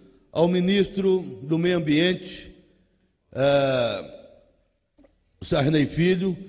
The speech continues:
e também ao Braulio Maggi, o ministro da Agricultura, uma das nossas preocupações, para ver que nós tivemos também,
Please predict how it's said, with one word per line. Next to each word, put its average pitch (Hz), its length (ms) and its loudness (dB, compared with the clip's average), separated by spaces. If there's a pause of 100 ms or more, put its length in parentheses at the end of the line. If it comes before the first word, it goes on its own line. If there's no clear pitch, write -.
(180)
e 190 100 -4
também 175 480 2
ao 170 120 0
Braulio 156 320 2
Maggi, 151 480 -2
o 156 80 -8
ministro 147 420 0
da 143 40 0
Agricultura, 131 800 -2 (420)
uma 170 140 0
das 170 220 2
nossas 175 320 -2
preocupações, 170 1080 -2 (640)
para 165 120 0
ver 175 300 4
que 185 120 -2
nós 196 200 0
tivemos 185 480 0
também, 170 640 0